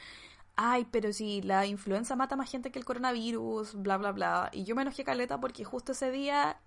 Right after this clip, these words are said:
leí la noticia de que un niñito llevaba muchos días en su casa con el cadáver de su abuelo, porque el abuelo le había dicho que no importaba lo que pasara, que él no saliera de la casa porque afuera había un virus muy peligroso.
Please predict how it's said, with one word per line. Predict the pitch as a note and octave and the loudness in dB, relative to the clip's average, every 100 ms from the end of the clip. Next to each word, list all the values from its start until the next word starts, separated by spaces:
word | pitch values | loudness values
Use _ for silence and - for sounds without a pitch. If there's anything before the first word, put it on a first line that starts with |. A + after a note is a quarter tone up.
| G3 | -4
leí | G3+ G#3 | 0 2
la | A#3 | 2
noticia | B3 A#3+ A#3+ - B3+ B3+ | 0 -2 -4 0 0 0
de | A3+ G#3+ | -2 -2
que | A3+ | -2
un | A3+ | 0
niñito | A#3 B3 C4 A#3 B3+ C#4+ | 0 0 0 2 0 0
llevaba | G3+ G3 G#3 A3+ | -2 2 4 4
muchos | A3 A#3 C4+ B3 | 2 0 -2 -2
días | B3+ C4+ C#4+ - | 2 2 2 0
en | A3+ | -4
su | - | -2
casa | A3 A#3 C4+ C#4 C#4+ - - - - | 2 2 4 2 0 -8 -20 -20 -4
con | A3 | 0
el | G#3 - | 0 4
cadáver | G3 G3+ A3 G#3+ | 8 8 6 4
de | A#3 | 0
su | A#3 | 2
abuelo, | A3 F#3 F#3 B3 - - - - - - - - - | 4 4 2 -4 -14 -20 -20 -20 -20 -20 -20 -20 -2
porque | A3 A3+ - B3 B3 | 0 0 2 2 2
el | G#3+ | 2
abuelo | G#3+ G3+ A3+ | 2 2 2
le | A#3 | 2
había | A3+ A3 | 2 2
dicho | A3 - A#3+ | -2 -2 -4
que | A#3 A3+ | 0 0
no | A3 | 0
importaba | G#3 G3 G#3 B3 B3+ B3+ | -2 0 2 6 6 6
lo | B3 | 0
que | B3 | 0
pasara, | B3 - C#4 D4+ C#4+ | 0 4 4 4 2
que | B3+ | 2
él | A#3+ A3 | 2 2
no | |
saliera | A3+ B3 A#3+ B3 | 0 0 2 2
de | B3 | 2
la | B3 | 2
casa | B3 - | 0 -2
porque | B3 - | -4 -4
afuera | - A3+ G#3+ | -2 2 2
había | A3 A3+ | 2 0
un | G#3+ | 0
virus | G#3 A#3 G#3+ | 0 0 0
muy | A3 | 0
peligroso. | A3+ G#3+ F#3 - | 0 0 0 -4